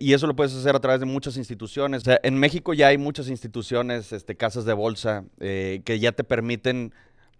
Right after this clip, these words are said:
invertir con plataformas muy amigables. Este, lo puedes hacer a través de un promotor, ya lo puedes hacer por tu cuenta, ya hay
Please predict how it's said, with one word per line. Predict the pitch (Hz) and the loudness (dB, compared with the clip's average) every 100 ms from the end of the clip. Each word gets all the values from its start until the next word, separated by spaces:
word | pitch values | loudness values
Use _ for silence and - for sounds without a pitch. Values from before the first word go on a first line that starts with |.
| _ - | _ -6
invertir | 135 123 120 117 135 139 | -4 2 2 4 2 2
con | 127 117 | 0 -4
plataformas | 117 110 120 120 120 | -2 -4 -4 -4 -4
muy | 123 135 | -2 0
amigables. | 127 117 117 120 123 107 - | 0 2 2 2 -4 -6 -10
Este, | 98 107 | -6 -4
lo | 104 | -2
puedes | 117 98 | -4 -2
hacer | 117 | -2
a | 113 | 0
través | 110 110 107 | 0 0 0
de | 107 101 | 0 0
un | 110 | -4
promotor, | 101 98 98 143 135 | -6 -8 0 2 2
ya | 120 | 0
lo | 113 | 0
puedes | 113 98 | -4 -6
hacer | 104 | -8
por | 95 92 | -8 -10
tu | 95 | -6
cuenta, | 123 127 113 120 110 | -2 -2 0 0 0
ya | 107 107 | 0 -2
hay | 107 | -2